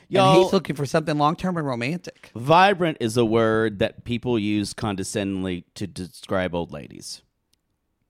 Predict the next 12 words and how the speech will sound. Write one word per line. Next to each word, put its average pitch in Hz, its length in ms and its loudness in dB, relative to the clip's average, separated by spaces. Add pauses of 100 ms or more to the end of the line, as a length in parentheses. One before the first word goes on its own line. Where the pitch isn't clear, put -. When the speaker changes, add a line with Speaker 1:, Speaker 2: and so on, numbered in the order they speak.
(640)
Speaker 2:
It 113 140 -2
is. - 400 -10 (220)
And 92 80 0
Speaker 1:
I - 80 0
Speaker 2:
they 113 40 0
Speaker 1:
have 127 120 2
Speaker 2:
say 120 220 2
Speaker 1:
said 123 200 2
poodle 107 340 -2
is 90 120 -6
vibrant. 82 420 -4
Speaker 2:
<laughs> - 80 -12